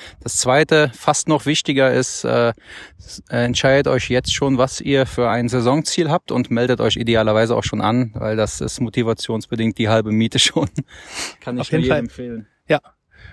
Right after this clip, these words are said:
Speaker 2: Und dann halt jedes Training als Puzzleteil nehmen
Speaker 1: Ja.
Speaker 2: für das Ziel. Und sich aber auch im Winter von einer Erkältung nicht einschüchtern lassen, weil es noch viel Zeit.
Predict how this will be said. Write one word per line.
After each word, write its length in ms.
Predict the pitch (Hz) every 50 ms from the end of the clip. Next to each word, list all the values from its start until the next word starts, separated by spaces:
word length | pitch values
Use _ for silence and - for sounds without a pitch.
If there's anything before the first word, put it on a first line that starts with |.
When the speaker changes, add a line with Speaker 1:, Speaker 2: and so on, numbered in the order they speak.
| - -
Speaker 2:
Und 140 | 160 147 135
dann 200 | 156 165 175 147 - - - - - - 143 127 -
halt 260 | - 151 156 165 165 - _ -
jedes 280 | - 156 160 160 156 -
Training 340 | - - 160 160 160 160 139
als 140 | 131 131 -
Puzzleteil 520 | - - 170 160 170 160 - 170 156 151
nehmen 300 | 151 156 156 156 160 156 _ _ _ _ _ _ _ _ _ _ _ _ -
Speaker 1:
Ja. 120 | - 131
Speaker 2:
für 100 | - 160
das 220 | 156 156 139 - -
Ziel. 300 | - 170 165 156 160 156 _ _ _ _ _ _ _ _ _ _ _
Und 160 | - 151 147
sich 160 | - 156 147 160
aber 200 | 147 139 147 131
auch 240 | 143 160 196 220 -
im 140 | 180 160 151
Winter 300 | 165 180 185 - 185 165
von 120 | - 165
einer 200 | 156 156 156 156
Erkältung 720 | 151 139 139 143 - 156 156 160 160 - 165 165 160 160 - _ _ _ - _ _ _ _ _ _
nicht 200 | - 156 143 147
einschüchtern 520 | 147 165 190 185 - 196 180 - - 165 160
lassen, 340 | 160 160 160 - - 156
weil 180 | 143 143 147 147
es 100 | 143 -
noch 120 | 151 139
viel 140 | - - 139
Zeit. 220 | - - 123 123